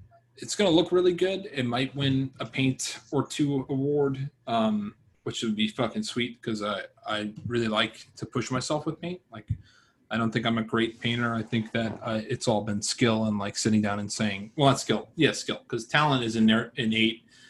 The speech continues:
and skill is something you work on. And I've worked really hard on this army, so I'm excited to see the reaction to it. But at the same time, it's, like, also, it's trivial. I wanna go, I like, I,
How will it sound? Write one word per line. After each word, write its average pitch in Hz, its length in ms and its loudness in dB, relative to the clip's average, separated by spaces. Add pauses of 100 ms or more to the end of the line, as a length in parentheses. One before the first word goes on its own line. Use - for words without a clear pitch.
(160)
and 113 100 -2
skill 117 280 2
is 107 80 -2
something 110 260 4
you 107 80 0
work 107 300 -4
on. 190 280 -2 (360)
And 110 80 -2
I've 110 180 -2
worked 113 280 -6
really 113 280 4
hard 110 260 -2
on 127 120 -2
this 135 120 -4
army, 151 420 -2
so 107 520 -2 (540)
I'm 110 100 2
excited 113 400 4
to 113 80 0
see 110 400 6
the 107 140 0
reaction 101 460 -4
to 123 180 2
it. 113 120 2
But 110 120 -2
at 107 60 -4
the - 40 -8
same 120 160 0
time, 113 240 4
it's, 107 140 -2
like, 107 160 0
also, 104 440 0 (1300)
it's 110 140 -6
trivial. 113 580 4
I 123 100 -2
wanna 120 460 6 (140)
go, 135 140 4
I 123 140 2
like, 131 200 6
I, 131 240 -2